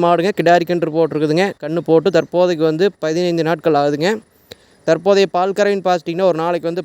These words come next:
பதினோரு லிட்டர் வந்து கறந்துட்டு இருக்குதுங்க. விற்பனை விலை வந்து அறுபதாயிரம் வந்து விலை சொல்லியிருக்கிறாங்க. அனுசரிச்சு கொடுக்கலாங்கிற மாதிரி தெரிவிச்சுக்கிறாங்க.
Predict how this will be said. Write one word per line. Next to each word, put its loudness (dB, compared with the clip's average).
பதினோரு 0
லிட்டர் -2
வந்து -4
கறந்துட்டு 0
இருக்குதுங்க. 0
விற்பனை 2
விலை 4
வந்து 2
அறுபதாயிரம் 4
வந்து -2
விலை 2
சொல்லியிருக்கிறாங்க. 0
அனுசரிச்சு -2
கொடுக்கலாங்கிற 0
மாதிரி 0
தெரிவிச்சுக்கிறாங்க. 0